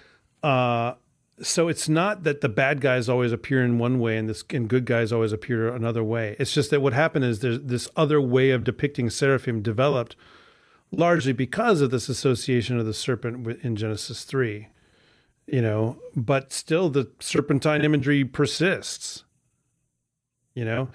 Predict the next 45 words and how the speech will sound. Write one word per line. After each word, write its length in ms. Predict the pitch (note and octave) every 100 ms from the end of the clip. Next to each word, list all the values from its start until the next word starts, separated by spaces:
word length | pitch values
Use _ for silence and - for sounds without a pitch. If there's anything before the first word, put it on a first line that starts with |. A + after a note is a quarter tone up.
| -
So 220 | - D3+
how 140 | A2+ D3
do 80 | D3+
you 60 |
know 180 | D3 D3
the 100 | C#3
difference? 460 | B2+ C3+ F3+ E3 -
It's 220 | E3+ -
really 240 | C3 D#3 G#3
about 280 | B2 B2 -
context. 760 | C#3+ F3 D#3+ A2+ - - - - _ _ _ _ _ _ _
If 160 | D3 -
you 80 | E3+
see 240 | - F3+
Saint 260 | - E3+ D3+
George 260 | D3 D#3 -
stabbing 460 | - C#3 D3+ F3
it, 220 | G3 G#3 -
that's 240 | D#3 D3 D3+
a 40 |
bad 280 | B2 A2 G#2+
one. 240 | - - -
<laughs> 60 | _ _ - _ _ _ _ _ _ _ _
You 100 | - -
know, 140 | - - - _ _ _ _ - - G3 D#3+
if 140 | D3
you 80 | D#3
see 240 | - F#3
it 100 | F#3 F#3
on, 320 | D#3 D#3 - -
on 140 | C#3
iconostasis 920 | D#3+ - D#3+ E3 - E3+ F#3+ A3+ E3
or 80 | D#3+
on 160 | C3+ B2+
vestments, 800 | A2+ D#3 D3+ G3+ G#3 G3+ - - - _ _ _ -
uh, 200 | D3 B2+
or 100 | B2
on 80 | C3
the 40 |
bishop's 380 | A#2+ C3 D#3 B2+
staff, 380 | - D#3 F3 E3+ -
that's 240 | C#3 G#2
a 40 | A#2+
good 160 | D#3
one. 220 | F#3+ -